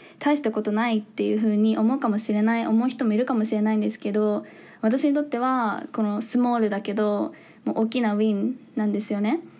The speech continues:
で、やっぱりこのスモールウィンをセレブレイトするっていうのがとっても自分の自信につながるんですよ。で、私いつも自信の作り方とか、自信がない人へとか、すごいメッセージを、あの、いっぱい言ってるんだけど、いつも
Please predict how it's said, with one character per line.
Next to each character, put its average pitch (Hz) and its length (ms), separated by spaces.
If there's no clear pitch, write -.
で、 254 140
や 226 100
っ 226 40
ぱ 269 120
り 233 140
こ 247 100
の 226 220
ス - 260
モ 277 240
ー 294 40
ル 294 180
ウ - 20
ィ 285 260
ン 214 80
を 220 120
セ 233 160
レ 226 100
ブ 214 140
レ 208 100
イ 208 60
ト 208 100
す 214 180
る 214 100
っ 220 40
て 214 160
い 202 40
う 202 40
の 202 140
が 214 240
と 226 100
っ - 20
て 277 140
も 285 240
自 220 160
分 220 180
の 220 100
自 214 180
信 226 500
に 214 420
つ - 140
な 220 100
が 220 140
る 220 100
ん 208 80
で 190 80
す 202 160
よ。 202 220
で、 220 140
私 240 380
い 226 80
つ 254 120
も 226 120
自 208 120
信 214 220
の 214 120
作 220 160
り 220 120
方 214 300
と 220 120
か、 247 380
自 214 120
信 214 200
が 214 80
な 214 120
い 214 80
人 220 200
へ 202 100
と 214 100
か、 202 220
す 220 160
ご 220 60
い 214 40
メ 214 120
ッ - 20
セ 214 140
ー 202 40
ジ 196 120
を、 - 260
あ 208 220
の、 202 260
い - 60
っ 220 40
ぱ 208 220
い 202 140
言 208 100
っ - 20
て 233 160
る 285 140
ん 247 60
だ 214 80
け 208 140
ど、 202 120
い 202 80
つ - 160
も 202 240